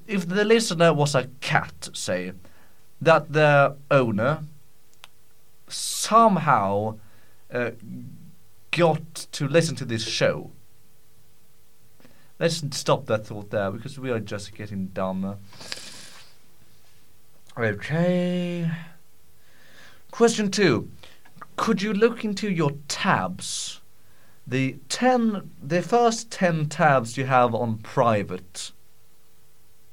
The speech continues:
Oh. I must delete some. <laughs> I'm just, you know, I'm kidding. I don't search for weird stuff. Okay, let's go into Safari then.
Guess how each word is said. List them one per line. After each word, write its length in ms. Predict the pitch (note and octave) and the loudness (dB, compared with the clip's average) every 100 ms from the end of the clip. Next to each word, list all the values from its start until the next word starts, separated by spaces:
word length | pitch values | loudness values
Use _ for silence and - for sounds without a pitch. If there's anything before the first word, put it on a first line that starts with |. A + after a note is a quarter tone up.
| - - - | -18 -16 -4
Oh. 280 | A2 G#2 - - - - - - - - - - - - - - - - - | 0 0 0 -14 -16 -16 -16 -16 -16 -18 -18 -18 -18 -18 -18 -18 -18 -18 -10
I 80 | G#2 | -4
must 220 | C3 B2+ | -4 -4
delete 320 | G2 F#2+ G2+ | -4 -4 -4
some. 200 | - G2 | -4 -4
<laughs> 20 | A2+ | -4
I'm 140 | G#2+ | -4
just, 240 | - - - | -6 -10 -12
you 180 | - | -16
know, 60 | - - - - - - - - | -16 -14 -16 -16 -18 -16 -16 -10
I'm 160 | - G2+ | -6 -6
kidding. 340 | - A2 F2+ | -6 -6 -4
I 140 | F#2 G#2+ | -2 0
don't 180 | A2 | -2
search 220 | G#2 A2 - | 0 -2 -2
for 80 | - - | -10 -8
weird 180 | F#3+ G3+ | -6 -4
stuff. 380 | D#3 G3+ D3 - - - - - - | 0 2 0 -2 -14 -16 -16 -12 2
Okay, 460 | G#3 G3+ G#3 F#3 C#3+ - - | 2 4 4 4 -2 -14 -8
let's 220 | D3 - | -4 -2
go 180 | E3+ E3 | 2 2
into 480 | E3 E3 E3 D#3+ - | 2 0 0 0 -2
Safari 680 | - - D#3+ E3 B2 G#2+ G#2 | -6 -2 2 4 6 6 2
then. 360 | G2 G2+ G#2+ | 0 0 -2